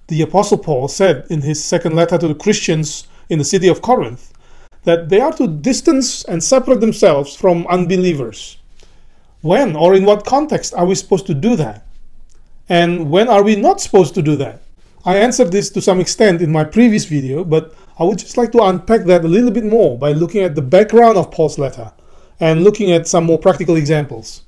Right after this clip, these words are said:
My goal is that we understand and apply this passage wisely. This is video number fifteen in my current series on Paul's second letter to the Corinthians. If you haven't watched the previous video, video number fourteen, please stop now and watch that video first.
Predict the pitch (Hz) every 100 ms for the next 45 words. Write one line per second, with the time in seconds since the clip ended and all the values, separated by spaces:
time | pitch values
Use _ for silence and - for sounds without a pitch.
0 | - _ _ - 175 160 175 233 156 151
1 | 156 160 160 160 165 160 - 240 226 170
2 | 156 151 - 240 233 175 156 - 147 156
3 | 143 147 180 226 196 135 113 - - _
4 | _ - _ _ _ _ - 185 196 202
5 | 226 226 202 190 202 - 269 214 147 156
6 | 160 165 190 226 - 233 202 208 180 151
7 | 196 185 - 175 170 170 170 170 156 156
8 | 196 214 143 117 - - - _ - -
9 | 147 226 269 262 196 208 - 165 185 156
10 | 135 147 202 143 139 - - - - 160
11 | 175 185 170 - 202 170 - 254 147 143
12 | - _ _ - 302 294 - 220 214 254
13 | 165 160 170 185 226 - 180 151 170 160
14 | 151 - 165 127 - -